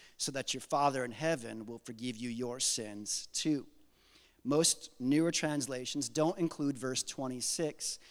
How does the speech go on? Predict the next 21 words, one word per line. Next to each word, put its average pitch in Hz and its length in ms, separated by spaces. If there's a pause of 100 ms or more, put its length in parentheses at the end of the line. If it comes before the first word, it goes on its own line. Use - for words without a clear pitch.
(180)
but 131 100
if 127 140
you 131 100
look 160 220
in 139 80
the 135 60
New 156 200
King 143 240
James, 120 440
it 117 180
does 196 260
include 135 360
what 123 100
we 120 80
call 117 220
verse 113 220
twenty-six, 113 580
and 113 80
verse 113 140
twenty-six 135 560
says, 117 380